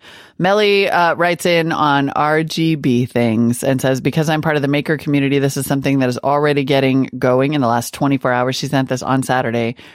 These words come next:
right after we heard the news. She says, "A photo of mine is attached," and she's got this great face mask that says, "When there were nine," and it's kind of like a smiley face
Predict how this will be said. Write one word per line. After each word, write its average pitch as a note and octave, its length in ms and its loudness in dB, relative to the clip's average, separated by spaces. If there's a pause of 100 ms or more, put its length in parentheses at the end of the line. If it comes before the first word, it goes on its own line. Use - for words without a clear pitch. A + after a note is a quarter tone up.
(280)
right D3+ 240 0
after B2+ 600 -2
we C3+ 140 -4
heard B2 220 -4
the A#2 80 -4
news. A#2 320 -4 (240)
She - 100 -12
says, D#3+ 180 0
"A D3 60 -2
photo F3+ 300 2
of C3+ 80 -2
mine F3 400 0
is C#3 160 -2
attached," C#3+ 600 -2
and C#3 140 -2
she's D3 140 -4
got C#3 160 0
this C3+ 160 -2
great D3 480 0
face D3+ 340 0
mask B2 360 -2
that B2+ 140 0
says, B2 200 -2
"When C3+ 380 0
there C3+ 200 2
were B2+ 160 2
nine," A#2+ 480 2
and B2+ 160 0
it's A#2+ 140 -4
kind C3+ 140 -2
of B2+ 60 -2
like B2+ 160 -2
a B2 60 -6
smiley B2 380 0
face C#3+ 480 -4